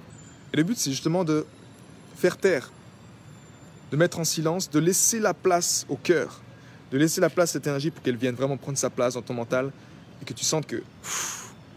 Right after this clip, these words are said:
tu as cette cohérence. Tu te sens connecté entre ton cœur et ton mental et qu'il y a quelque chose qui se passe,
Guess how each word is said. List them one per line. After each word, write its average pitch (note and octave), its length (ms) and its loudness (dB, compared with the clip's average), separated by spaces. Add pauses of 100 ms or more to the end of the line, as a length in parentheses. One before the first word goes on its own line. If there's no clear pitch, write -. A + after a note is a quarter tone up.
(100)
tu - 120 0
as C3 40 0
cette - 220 -8
cohérence. B2+ 640 0 (640)
Tu - 100 -16
te - 60 -6
sens B2+ 220 -2
connecté D#3 380 0
entre C3+ 180 -4
ton A#2 140 -10 (100)
cœur C#3+ 340 2 (320)
et B2+ 40 -4
ton B2+ 140 -4
mental B2+ 360 -2
et A#2 40 -4
qu'il A#2 120 -10
y - 20 -14
a - 40 -14
quelque D3 100 -4
chose - 160 -4
qui - 100 -6
se - 80 -4
passe, - 380 -2